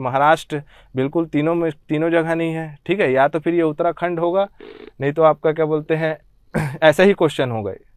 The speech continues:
ठीक है। तो आपका इनमें से कोई नहीं होगा, ठीक। जिम कॉर्बेट कहाँ?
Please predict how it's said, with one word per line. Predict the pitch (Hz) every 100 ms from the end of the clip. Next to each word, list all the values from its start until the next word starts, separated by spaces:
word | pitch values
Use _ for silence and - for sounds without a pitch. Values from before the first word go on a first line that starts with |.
| _
ठीक | 202 247
है। | 120 _ _ _ 139
तो |
आपका | 139 - 202 -
इनमें | 151 151 165
से | 151 220 240 -
कोई | 147 151
नहीं | 143 123
होगा, | 107 95 - _ _ _
ठीक। | - 226 - _ _ _ - _ _ _
जिम | 127 139
कॉर्बेट | 156 151 160
कहाँ? | - 156 165